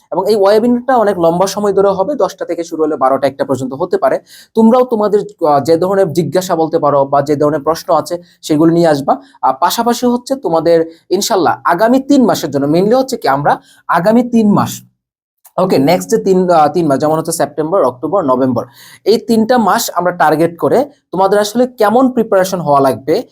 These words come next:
কিভাবে পড়বা, এখন কি একদম জিরো বেসিক থেকে পড়বা, নাকি এখন তোমরা রিভিশনে যাবা, নাকি হচ্ছে তোমরা শুধুমাত্র কোশ্চেন সলভ করবা, মানে যা, যা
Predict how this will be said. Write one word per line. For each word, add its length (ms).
কিভাবে 440
পড়বা, 400
এখন 260
কি 120
একদম 340
জিরো 240
বেসিক 340
থেকে 180
পড়বা, 380
নাকি 220
এখন 200
তোমরা 200
রিভিশনে 440
যাবা, 400
নাকি 200
হচ্ছে 200
তোমরা 220
শুধুমাত্র 400
কোশ্চেন 360
সলভ 240
করবা, 340
মানে 360
যা, 420
যা 220